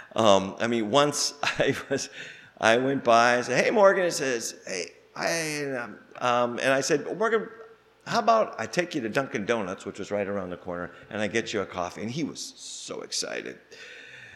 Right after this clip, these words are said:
And we're walking to the Dunkin' Donuts. He says, "Will you get me an egg sandwich, too?" And I said, "Yes." And then we get into the Dunkin' Donuts, and we're ready to order. And he said, "Can you get me a donut, too?" <laughs>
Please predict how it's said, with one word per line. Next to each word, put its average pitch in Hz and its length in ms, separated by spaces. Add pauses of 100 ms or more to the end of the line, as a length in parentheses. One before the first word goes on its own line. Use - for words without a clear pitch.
(100)
And 120 200
we're 135 100
walking 143 400
to 127 80
the 113 100
Dunkin' 120 360
Donuts. 113 360
He 95 60
says, 95 160
"Will 113 120
you 113 120
get 135 240
me 117 140
an 107 100
egg 104 200
sandwich, 82 580
too?" 82 260 (1800)
And 69 100
I - 20
said, 95 240
"Yes." 120 340
And 101 80
then 110 80
we 120 80
get 131 200
into 139 240
the 127 100
Dunkin' 131 340
Donuts, 127 380
and 117 100
we're 117 100
ready 120 280
to 117 80
order. 117 260
And 113 80
he 110 40
said, 107 180
"Can 120 140
you 107 80
get 107 200
me 110 120
a 95 60
donut, 87 640
too?" 92 300 (440)
<laughs> 123 80